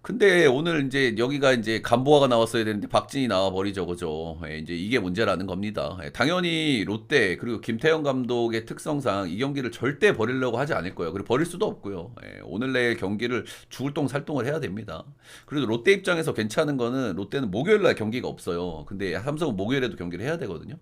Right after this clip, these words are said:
예, 그러니까 화, 수, 목 삼성은 경기를 하고, 근데 롯데는 오늘하고 내일만 경기를 하면 되기 때문에, 그럼 하루 쉬기 때문에 불펜을 오늘 내일 뭐 당연히 총동원을 할 것이고,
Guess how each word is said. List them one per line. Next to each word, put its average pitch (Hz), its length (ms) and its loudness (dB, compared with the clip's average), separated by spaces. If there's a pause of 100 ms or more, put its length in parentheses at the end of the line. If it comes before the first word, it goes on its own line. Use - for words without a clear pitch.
(140)
예, 87 80 -18 (340)
그러니까 - 280 -14
화, 127 180 4
수, 127 120 -6
목 110 360 -4
삼성은 98 360 -8
경기를 78 360 -12
하고, 80 240 -14 (120)
근데 85 120 -8
롯데는 98 460 -4
오늘하고 117 400 2
내일만 101 380 -2
경기를 87 280 -8
하면 113 120 -6
되기 90 240 -8
때문에, 95 480 -6 (220)
그럼 82 200 -10
하루 143 140 -2
쉬기 135 240 -10
때문에 107 460 -8 (340)
불펜을 135 720 0
오늘 120 300 -2
내일 104 260 2
뭐 82 200 -6
당연히 117 500 -4
총동원을 101 720 -6
할 160 140 -4
것이고, 123 600 -6